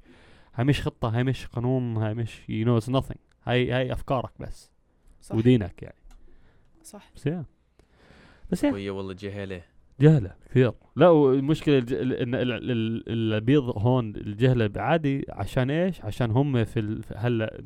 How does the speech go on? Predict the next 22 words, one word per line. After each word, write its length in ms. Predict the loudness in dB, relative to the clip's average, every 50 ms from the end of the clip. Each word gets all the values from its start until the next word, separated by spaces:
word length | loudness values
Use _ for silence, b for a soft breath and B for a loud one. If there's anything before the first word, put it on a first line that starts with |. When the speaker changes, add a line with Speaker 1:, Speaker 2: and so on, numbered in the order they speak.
| -14
Speaker 1:
تروح 220 | -12 -10 -10 -8 -8
من 120 | -6 -6
التوراة 480 | -6 -6 -4 -2 -2 0 2 2 0 0
للإنجيل. 580 | 0 -4 -6 -8 -10 -14 -12 -10 -8 -8 -8
في 120 | -10 -10 -8
الإنجيل 460 | -8 -8 -6 -2 2 4 6 8 8
هم 300 | 6 6 4 2 0 0
قاعد 140 | 0 -2 -2
بيستنوا 760 | -4 -4 0 0 0 2 2 2 2 2 0 0 -2 -6 -10
لأرض 520 | -10 -6 -4 -4 -2 0 2 2 2 0 -2 -4 -6 -6
اليهود 800 | -6 -4 -2 -2 0 0 2 4 6 8 8 8 6 6 4 2
ير-، 460 | 0 0 0 -2 -4 -6 -6 -6 -4
يرجعوا 460 | -2 -2 -2 0 0 0 0 2 2
على 80 | 0 -2
إسرائيل. 440 | -2 -2 -2 0 0 2 2 0
عشان 280 | 0 -2 -2 -2 0 2
إيش؟ 520 | 6 6 8 8 8 6 2 0 -10 -20 _ _ _ _ _ _ _ _ _ _ _ _ _ _ 2
آخر 320 | 4 4 4 6 4 2 4
العالم. 360 | 6 6 6 4 2 0 -4 -12 _ -20 _ _ -20 -20 _ _ _ _ _ _ _ _ _ _ _ _ 6
يوم 180 | 8 8 8
القما-، 340 | 8 4 4 0 -2 -2 -2 -4
القيامة. 480 | -4 -2 0 2 2 2 2 0 -4 -8